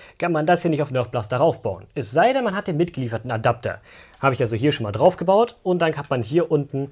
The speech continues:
eine Verbindung für Nerf Blaster. Dann kann ich das natürlich hier drauf schieben. Dabei haben wir allerdings das Problem, dass es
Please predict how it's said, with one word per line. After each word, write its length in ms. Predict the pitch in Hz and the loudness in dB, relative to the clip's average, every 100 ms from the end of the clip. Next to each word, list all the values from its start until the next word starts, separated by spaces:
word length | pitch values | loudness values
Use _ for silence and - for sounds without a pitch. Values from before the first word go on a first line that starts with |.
| - | -8
eine 80 | 143 | -4
Verbindung 480 | 127 113 120 120 120 | -2 0 2 2 0
für 240 | - 117 | 0 0
Nerf 220 | 117 170 - | 4 2 2
Blaster. 340 | 120 101 101 | 0 0 -6
Dann 100 | 95 | -14
kann 80 | 113 | -14
ich 60 | |
das 160 | - 101 | -12 -8
natürlich 420 | 104 110 139 - - - - - - - | -4 -2 -2 -4 -16 -18 -12 -6 -2 6
hier 140 | 202 | 6
drauf 240 | 160 120 - | 6 2 0
schieben. 220 | 107 90 - - - - - | -6 -8 -16 -20 -20 -18 -4
Dabei 300 | 135 220 233 | 0 2 2
haben 100 | 202 | 0
wir 60 | 208 | 0
allerdings 240 | 208 196 | -2 -4
das 140 | 170 - | -8 -6
Problem, 440 | 180 175 254 254 | 0 2 2 2
dass 200 | 226 - | -2 -2
es 300 | 196 - | -8 -10